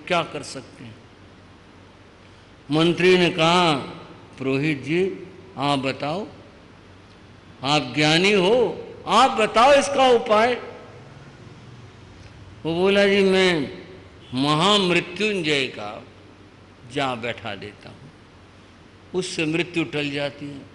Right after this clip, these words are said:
राजा बोला, "कुछ भी करो।" उसने वो काम शुरू कर दिया।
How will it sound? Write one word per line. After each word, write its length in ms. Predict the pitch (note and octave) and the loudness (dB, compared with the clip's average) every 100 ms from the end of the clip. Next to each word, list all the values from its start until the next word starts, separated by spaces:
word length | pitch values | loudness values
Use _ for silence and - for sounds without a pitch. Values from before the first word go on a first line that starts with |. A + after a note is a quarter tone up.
| - - - - - - - | -20 -20 -20 -20 -20 -20 -10
राजा 300 | D#3+ F3+ F#3+ | -2 2 2
बोला, 240 | F3+ F#3 F#3 | 2 2 2
"कुछ 280 | F#3+ F#3 F#3 | 0 -4 -2
भी 100 | F#3 | 0
करो।" 340 | D#3+ E3 F3+ - - - - - - - - - - - - - - E3 | 0 -4 -6 -14 -20 -20 -20 -20 -20 -20 -20 -20 -20 -20 -20 -20 -8 -2
उसने 280 | F3+ F3+ | -2 2
वो 80 | F#3 | 0
काम 320 | E3+ F#3 F#3 | 2 0 0
शुरू 300 | F3+ - F3+ G3 | 0 -2 -2 -2
कर 180 | D#3+ A#2+ | -4 -6
दिया। 280 | B2+ B2+ | -10 -14